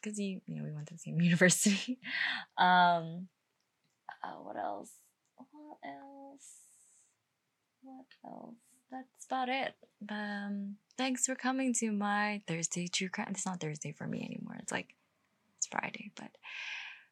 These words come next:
Thursday true crime. No, trashy true crime Thursdays. It won't happen every Thursday, but if you don't follow or you don't, you know, share, you'll never know. You never <laughs> know when it happens again.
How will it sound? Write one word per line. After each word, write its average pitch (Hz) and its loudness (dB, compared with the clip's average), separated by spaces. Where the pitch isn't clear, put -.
Thursday 240 4
true 226 4
crime. 233 2
No, 196 6
trashy 233 6
true 254 8
crime 214 4
Thursdays. 175 -2
It 185 -4
won't 165 -2
happen 220 0
every 240 2
Thursday, 196 4
but 185 0
if 143 -6
you 143 -2
don't 143 -2
follow 208 0
or 202 -6
you 208 -6
don't, 208 -6
you 214 -2
know, 208 0
share, 254 -4
you'll 254 -6
never 285 0
know. 392 4
You 269 2
never 277 -2
<laughs> 294 4
know 339 0
when 339 0
it 320 2
happens 320 2
again. 320 10